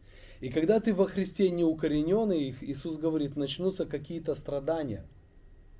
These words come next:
То, что говорил Валик, какая-то ситуация. И в этих страданиях ты начинаешь ломаться. И никакого плода от семени посеянного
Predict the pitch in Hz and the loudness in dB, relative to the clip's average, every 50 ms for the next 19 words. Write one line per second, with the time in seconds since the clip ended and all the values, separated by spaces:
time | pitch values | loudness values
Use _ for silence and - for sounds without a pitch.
0 | - - - - - - - - - - - 165 165 156 - 165 151 147 160 151 | -20 -20 -20 -20 -20 -20 -20 -20 -20 -4 0 2 2 2 2 0 0 0 0 0
1 | 156 156 156 160 160 175 160 135 120 107 - 143 147 - 190 185 180 180 190 170 | 0 0 2 2 2 2 2 0 -2 -4 -6 -2 4 6 8 8 6 6 2 -4
2 | - - - - 196 185 180 170 156 - - 127 95 95 - - - - - - | -4 -6 -4 0 4 4 4 4 2 0 -2 -8 -10 -10 -12 -18 -20 -20 -20 -20
3 | - - - 147 165 156 156 190 185 190 - 160 147 - - 160 147 147 143 139 | -20 -8 -2 -2 0 6 8 10 8 8 6 0 -6 -4 0 0 2 2 2 2
4 | 160 170 180 185 180 160 139 147 - 147 143 139 139 - 143 147 151 147 143 139 | 2 2 2 2 0 -2 -2 -2 -4 -2 -2 -2 -2 -4 -4 -4 -2 -2 0 -2
5 | 135 139 - 143 139 139 139 143 143 139 135 - - - - - - - - - | -2 -4 -4 -2 0 0 0 0 -2 -4 -4 -6 -8 -10 -14 -14 -16 -20 -20 -20
6 | - - - - - - - - - - - - - - - - 147 147 151 151 | -20 -20 -20 -20 -20 -20 -20 -20 -20 -18 -18 -18 -20 -14 -6 -2 -2 0 0 0
7 | 151 151 147 143 - 165 147 143 135 139 - 139 135 131 127 151 156 170 185 190 | -2 -4 -4 -2 -2 -2 0 0 -2 -2 0 0 0 2 2 2 2 2 2 0
8 | 185 - - - - - - - - 147 147 151 151 156 - - - - 196 190 | -4 -8 -16 -20 -20 -20 -20 -6 -2 0 2 2 2 0 -4 -6 -2 2 8 10
9 | 196 180 165 143 127 120 110 101 - - 143 135 131 127 - - - 185 185 190 | 10 8 8 6 -2 -2 -4 -6 -2 0 0 0 2 0 -4 -6 0 4 6 6
10 | 190 175 151 135 120 110 104 110 131 151 | 6 6 4 2 -2 -4 -4 -6 -8 -8